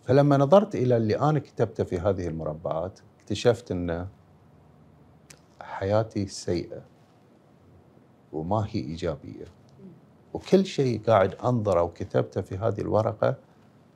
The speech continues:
Speaker 1: كيف راح أقدر أجتازه؟ وما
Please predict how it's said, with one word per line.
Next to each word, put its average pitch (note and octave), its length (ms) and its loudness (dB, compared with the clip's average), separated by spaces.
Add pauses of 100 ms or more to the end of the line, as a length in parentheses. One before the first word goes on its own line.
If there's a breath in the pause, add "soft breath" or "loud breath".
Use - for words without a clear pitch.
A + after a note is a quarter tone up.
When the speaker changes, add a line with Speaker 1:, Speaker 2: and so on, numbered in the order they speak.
(1200)
Speaker 1:
كيف G3 280 2
راح B2 180 -2
أقدر G2 300 -2
أجتازه؟ D2 560 -6 (1120)
وما D#3 360 6